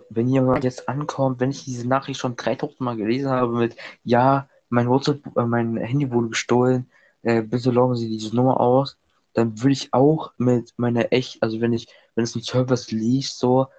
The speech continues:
wenn ich das machen würde, würde ich direkt sagen, "Nein, abgelehnt", so,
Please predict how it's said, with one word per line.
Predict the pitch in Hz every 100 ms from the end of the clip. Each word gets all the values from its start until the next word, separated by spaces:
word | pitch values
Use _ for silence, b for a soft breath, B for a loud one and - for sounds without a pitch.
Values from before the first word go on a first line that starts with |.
| b
wenn | 117
ich | 113
das | 113
machen | 123 135 139 117
würde, | 120 131 135 139
würde | B B -
ich | 120
direkt | 123 127 -
sagen, | 123 117
"Nein, | 113 120 123
abgelehnt", | 113 - 104 101 98
so, | 104 104 104